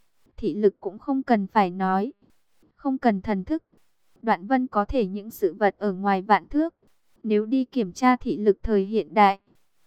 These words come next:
thị lực của hắn tuyệt đối vượt hai mươi tháng mười, mặc dù không có độ này. Về phần ma lực, cũng nhờ chân khí tăng vọt mà đạt tới đột phá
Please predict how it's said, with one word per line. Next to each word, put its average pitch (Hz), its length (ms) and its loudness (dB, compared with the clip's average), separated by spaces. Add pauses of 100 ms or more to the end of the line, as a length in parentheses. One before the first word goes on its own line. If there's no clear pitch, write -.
(140)
thị 165 180 -4
lực 202 240 2
của 208 160 -2
hắn 196 240 -4
tuyệt 262 240 -2
đối 202 200 2
vượt 233 240 0
hai 254 220 2
mươi 254 280 4
tháng 214 340 0
mười, 220 340 2 (100)
mặc 214 240 -2
dù 214 200 2
không 262 260 -4
có 208 180 0
độ 226 180 0
này. 196 340 -2 (120)
Về 214 160 4
phần 196 280 -2
ma 240 160 4
lực, 247 240 4 (680)
cũng 214 220 -6
nhờ 247 200 4
chân 254 260 2
khí 214 320 -4
tăng 254 240 2
vọt 220 180 2
mà 208 200 2
đạt 196 280 4
tới 202 160 2
đột 233 200 0 (100)
phá 202 340 6